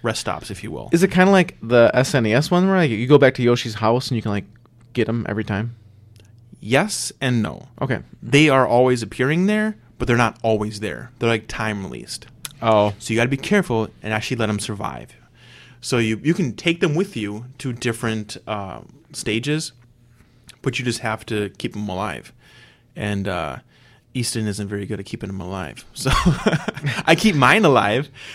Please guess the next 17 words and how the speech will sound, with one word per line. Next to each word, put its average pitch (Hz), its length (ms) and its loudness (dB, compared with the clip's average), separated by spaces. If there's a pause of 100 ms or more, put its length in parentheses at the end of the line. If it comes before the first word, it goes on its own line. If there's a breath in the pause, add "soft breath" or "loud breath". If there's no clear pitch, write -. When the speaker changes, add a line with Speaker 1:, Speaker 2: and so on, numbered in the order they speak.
(220 loud breath)
Speaker 1:
but 147 120 6
then 147 160 4
Speaker 2:
And 147 140 4
then 151 80 8
he's 147 160 6
Speaker 1:
so 135 60 6
Speaker 2:
like, 123 100 6
"Hey, 151 160 4
can 143 180 -4
I, 131 120 0
can 135 140 -4
I 131 40 2
have 131 160 2
yours?" 143 300 -2
Speaker 1:
<laughs> - 20 -2
Yeah, 156 260 4 (160)
exactly. 131 720 2